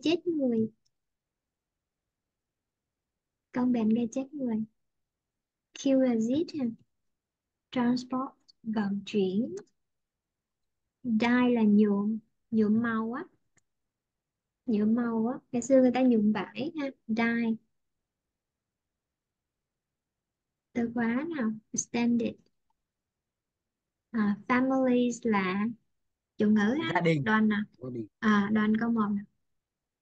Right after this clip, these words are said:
Speaker 2: À, go in the countryside in Vietnam, family used to be extended. Yeah,
Speaker 1: Ừ.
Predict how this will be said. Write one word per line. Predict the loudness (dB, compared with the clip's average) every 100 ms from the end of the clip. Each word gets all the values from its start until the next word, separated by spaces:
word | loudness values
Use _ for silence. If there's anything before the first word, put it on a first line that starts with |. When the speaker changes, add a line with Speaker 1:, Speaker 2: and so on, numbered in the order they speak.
| _ _
Speaker 2:
À, | -2 2 2 0
go | 2 4 4
in | 4 -2 0
the | 0 -2
countryside | -4 -6 -2 -4 0 0 0 2 0 2
in | 0
Vietnam, | 0 2 2 0 -2
family | -2 0 2 2 0 0 -4 _ _ _ -2
used | 4 6 6 2
to | 2 4
be | 6 6 4 0
extended. | -6 -4 -4 0 0 0 -4 _ _ _ _ _ _
Yeah, | -2 4 6 6
Speaker 1:
Ừ. | 6